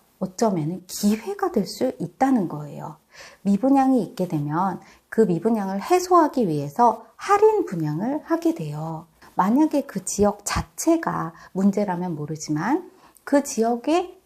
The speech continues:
입지는 괜찮은데 공급이 일시적으로 많아서 또는 경기가 한시적으로 좋지 않아서 미분양이 날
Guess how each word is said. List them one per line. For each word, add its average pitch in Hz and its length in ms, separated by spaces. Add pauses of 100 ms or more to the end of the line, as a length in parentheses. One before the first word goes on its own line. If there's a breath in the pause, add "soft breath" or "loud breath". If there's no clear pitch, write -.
(140)
입지는 339 640
괜찮은데 165 1120 (240 loud breath)
공급이 285 800 (100)
일시적으로 330 840
많아서 151 680 (180)
또는 269 300
경기가 175 720 (200 loud breath)
한시적으로 370 800
좋지 226 400
않아서 156 560 (240 loud breath)
미분양이 330 580
날 147 160